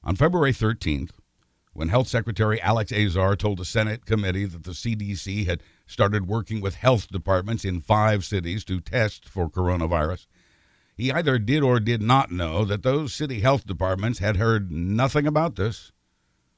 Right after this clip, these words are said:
nor that the test kits they'd been sent didn't work. From the beginning of the crisis, the administration's response has been hampered by its own mixed messages and misinformation from the president, by the soft peddling of the crisis, and by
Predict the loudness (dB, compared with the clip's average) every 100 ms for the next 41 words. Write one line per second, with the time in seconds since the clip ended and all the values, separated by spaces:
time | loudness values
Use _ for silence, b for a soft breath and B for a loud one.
0 | _ -4 0 2 4 2 2 0 0 0
1 | 2 0 2 2 2 2 0 2 0 -2
2 | -2 0 -2 -6 -14 _ _ -6 0 0
3 | 0 0 0 -2 _ _ _ _ _ _
4 | _ _ _ _ _ _ 2 2 4 0
5 | 4 4 4 2 0 -2 0 0 0 -6
6 | -4 -2 2 2 2 -2 -4 -4 -6 -8
7 | -2 0 2 0 -4 -4 -2 0 2 2
8 | 2 2 2 0 0 2 0 -2 -4 -2
9 | -2 -2 -2 -2 0 -2 B B 0 2
10 | 0 0 -2 -2 -2 -2 0 2 2 0
11 | 0 4 4 4 0 -4 _ b b b
12 | b 0 0 0 2 4 4 2 2 4
13 | 2 0 -4 -6 2 4 2 0 -4 -2
14 | 2 2